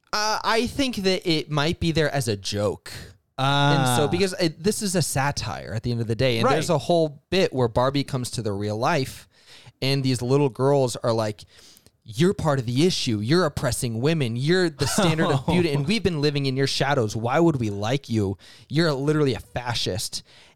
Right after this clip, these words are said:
Speaker 1: And it's a joke.
Speaker 2: Right.
Speaker 1: But I think that they're almost trying, like, I think a lot of people maybe think, like, that's the message of Barbie.
Speaker 2: Uh.
Speaker 1: And at the end of the day, too, the men in the movie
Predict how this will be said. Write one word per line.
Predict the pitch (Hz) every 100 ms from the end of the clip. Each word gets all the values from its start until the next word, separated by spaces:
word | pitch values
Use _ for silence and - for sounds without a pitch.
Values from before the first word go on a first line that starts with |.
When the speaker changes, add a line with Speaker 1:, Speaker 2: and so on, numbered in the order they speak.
| _ _ _ 202
Speaker 1:
And | 202
it's | 180
a | 123
joke. | 95 90 95 92 120 208 - -
Speaker 2:
Right. | 151 165 151 113 -
Speaker 1:
But | 214
I | 208
think | 180 294 269
that | 185 147
they're | 196 226 214
almost | 175 190 175 -
trying, | - 170 147
like, | 143 135 -
I |
think | 135 170
a | 147
lot | 123 127
of |
people | - 123 117
maybe | 113 120 120 117
think, | 107 113 104
like, | 107 98 110 104
that's | - 131 -
the | -
message | 123 107 101 - 165 160 -
of | 123 107 - -
Barbie. | 98 139 214 233 247 226
Speaker 2:
Uh. | 131 127 120 117 110 107 -
Speaker 1:
And | 277 -
at | 240
the | 269
end | 277
of | 254
the | 160
day, | 143
too, | 131 - 123
the | 117 131
men | 139 165 196 196
in | 135 135
the |
movie | 127 117 120 123